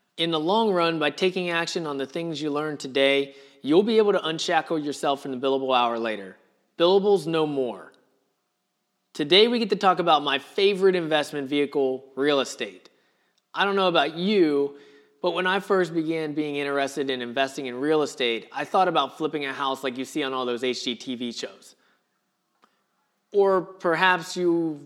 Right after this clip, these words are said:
browsed Zillow or saw a for sale sign as you were driving in your neighborhood and thought, "Man, I could buy that. I could put a little work in or hire a contractor and boom, seventy-five K,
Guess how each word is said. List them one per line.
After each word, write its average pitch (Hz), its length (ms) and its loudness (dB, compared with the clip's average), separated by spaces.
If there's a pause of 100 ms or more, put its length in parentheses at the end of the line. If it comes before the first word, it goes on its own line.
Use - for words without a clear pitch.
(100)
browsed 143 540 2
Zillow 139 420 0
or 127 240 -2
saw 139 300 -10
a - 20 -8
for 131 180 -8
sale 143 360 -4
sign 127 380 -4
as 120 140 -10
you 127 100 -4
were 120 60 -4
driving 127 460 -2
in 123 80 -10
your 117 100 -8
neighborhood 123 440 -6
and 113 160 -14
thought, 117 280 -2 (380)
"Man, 127 160 -8
I 117 160 -4
could 165 260 -6
buy 139 280 -2
that. 190 380 -10 (340)
I 123 80 -12
could 123 240 -10
put 196 180 0
a 233 60 4
little 247 320 -2
work 185 400 -2
in 175 240 -6
or 135 80 -8
hire 143 320 0
a 131 60 -4
contractor 143 840 -4
and 123 320 -10
boom, 131 400 -2 (300)
seventy-five 151 600 -4
K, 117 360 -4